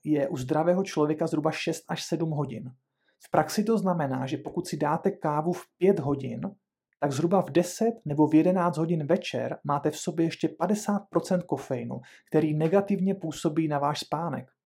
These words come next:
Proto jednoduché doporučení říká, že poslední kávu byste si měli dát ve dvě hodiny odpoledne.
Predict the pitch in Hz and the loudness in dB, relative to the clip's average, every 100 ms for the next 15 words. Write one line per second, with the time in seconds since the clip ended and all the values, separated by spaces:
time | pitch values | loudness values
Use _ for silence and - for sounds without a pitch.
0 | _ - 170 226 180 175 202 202 202 175 | _ 0 4 8 8 8 6 6 6 6
1 | - 175 180 185 180 156 135 135 131 139 | 4 2 2 2 2 0 -4 -4 -4 -4
2 | 156 151 160 - 196 185 190 180 151 151 | -4 -2 -2 2 2 4 2 2 2 2
3 | 151 - 165 165 151 156 160 156 151 156 | 0 -4 -4 -2 0 0 4 4 2 0
4 | 131 156 160 151 151 151 151 147 - 147 | 4 6 6 2 0 -2 -4 -6 0 2
5 | 127 135 127 | 2 -2 -10